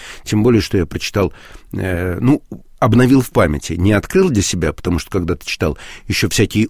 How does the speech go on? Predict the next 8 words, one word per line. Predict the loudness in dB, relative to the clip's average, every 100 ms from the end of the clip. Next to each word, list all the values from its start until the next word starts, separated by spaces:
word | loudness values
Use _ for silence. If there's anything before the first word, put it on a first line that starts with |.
| 4
умные | 6 6 6 4 2
рассуждения | 0 0 -4 0 2 2 0
о |
шинели, | -2 -4 -4 -8 -16 -18 -20 -20 -10
умные | 0 2 2 0
рассуждения, | -2 -4 -4 0 2 2
там, | -2 -4
Чижевского, | 0 2 4 2 0 -4 -2 -4